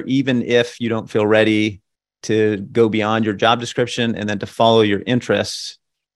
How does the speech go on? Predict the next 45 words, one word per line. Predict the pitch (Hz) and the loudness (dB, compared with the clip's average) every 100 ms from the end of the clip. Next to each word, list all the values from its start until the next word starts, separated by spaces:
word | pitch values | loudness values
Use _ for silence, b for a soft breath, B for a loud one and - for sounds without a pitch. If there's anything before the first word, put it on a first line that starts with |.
| - | -4
And | 120 127 | 2 4
then | 123 123 - | 4 2 0
the | 107 | 0
last | 131 165 - | 2 2 0
thing | 156 | 0
I'll | 120 | 0
say | - 131 | 2 2
about | 113 107 - | 4 2 2
this | 110 104 - | -2 -2 -6
is | 110 107 101 | -2 -2 0
that | 113 107 104 98 _ _ - | 2 4 4 0 _ _ -2
we | 127 | 4
need | 143 | 4
to | 135 | 4
be | 127 | 2
the | 127 | 2
C | 117 - 104 113 | 0 -2 -2 2
E | |
Os | 107 101 | 0 0
of | 98 | -2
our | 101 | 0
own | 101 98 | 0 -2
careers. | - 104 95 104 - - _ _ | -4 -2 -2 -6 -14 -18 _ _
In | - 120 | -4 0
each | 147 175 | 2 2
of | 190 | 4
those | 151 127 | 4 4
moves | 113 127 139 139 | 4 2 2 2
I've | 127 120 | 2 4
made, | 131 135 156 160 - _ _ - | 2 2 0 -2 -10 _ _ -2
I | 123 | 0
had | 139 135 120 | 2 2 0
to | |
take | 117 123 117 | -2 -4 -2
the | 107 | -2
lead. | 104 104 98 98 - _ _ - | -2 -4 -6 -12 -18 _ _ -4
While | 101 120 | 2 4
I | 123 | 4
had | 131 117 | 2 0
several | - 143 147 170 | 2 2 4 2
bosses | 127 131 143 139 135 | 2 2 0 -2 -2
that | 117 | -4
were | 98 98 | -4 -6
super | - 135 135 | -4 -4 -2
supportive, | 127 - - 127 135 139 139 139 | -4 -4 0 4 6 4 2 -4